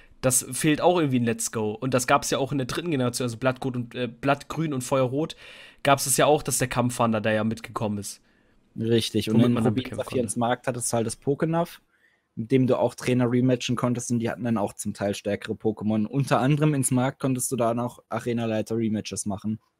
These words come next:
Speaker 1: Und das hätten sie in Let's Go mit den Trainern auch wieder machen können. Als weitere Trainingsmethode. Nicht, dass man's unbedingt braucht bei der Schwierigkeit, aber ich meine, weiß ich nicht, es ist irgendwie,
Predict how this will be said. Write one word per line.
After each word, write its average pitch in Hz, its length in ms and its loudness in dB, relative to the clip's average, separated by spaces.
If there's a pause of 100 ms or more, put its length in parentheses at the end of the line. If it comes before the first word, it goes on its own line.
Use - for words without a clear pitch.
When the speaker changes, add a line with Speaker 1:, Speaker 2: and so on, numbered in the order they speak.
(880)
Speaker 1:
Und 127 180 -8
das - 420 4
hätten 156 240 0
sie 135 260 0
in 123 100 0
Let's 123 240 0
Go 127 240 2
mit 120 140 -2
den 110 100 -4
Trainern 127 400 2
auch 131 260 6
wieder 127 180 2
machen 120 280 -2
können. 110 360 -2
Als 135 200 0
weitere 175 240 2
Trainingsmethode. 127 640 -2
Nicht, 135 180 2
dass 151 120 2
man's 143 180 2
unbedingt 139 340 0
braucht 156 260 6
bei 160 100 4
der 156 80 6
Schwierigkeit, 156 520 2
aber 123 140 0
ich 131 80 -2
meine, 139 320 2 (1200)
weiß 143 260 2
ich 143 60 0
nicht, 123 180 2
es 131 160 -2
ist 160 140 -4
irgendwie, 165 420 0